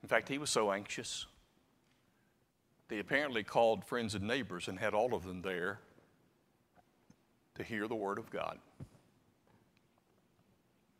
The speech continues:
Listening is indispensable.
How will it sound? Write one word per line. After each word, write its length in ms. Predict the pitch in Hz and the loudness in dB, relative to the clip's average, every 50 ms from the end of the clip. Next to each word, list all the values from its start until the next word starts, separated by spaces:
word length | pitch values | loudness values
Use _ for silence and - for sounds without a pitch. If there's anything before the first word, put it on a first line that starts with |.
| _ _ _ _ _ _ _ _ _ _ _ _ _ _ _ _ _ _ _ _ _ - - - _ _ _ _ _ _ _ _ _ _ _ - - - | _ _ _ _ _ _ _ _ _ _ _ _ _ _ _ _ _ _ _ _ _ -20 -20 -20 _ _ _ _ _ _ _ _ _ _ _ -20 -20 -8
Listening 580 | 113 120 143 143 - - 160 147 147 156 147 127 - | 4 4 6 6 6 0 -2 -2 -4 -6 -6 -6 -4
is 760 | 101 104 104 101 101 107 117 117 123 131 - - - - - - - - - - - - - - - - - _ - - _ _ _ _ _ _ _ _ _ _ _ - - _ _ - - - - _ _ - - | -2 -2 0 0 0 0 -2 -6 -10 -8 -6 -4 -4 -6 -8 -12 -18 -20 -20 -20 -18 -18 -18 -18 -18 -20 -20 _ -20 -20 _ _ _ _ _ _ _ _ _ _ _ -20 -20 _ _ -20 -20 -20 -20 _ _ -10 -2
indispensable. 1120 | 135 135 143 156 135 117 - 131 - - - - 104 92 - - - 92 80 76 71 - | 0 2 2 2 0 -6 -6 -4 -4 -4 -4 -4 -6 -6 -6 -8 -10 -8 -8 -8 -8 -10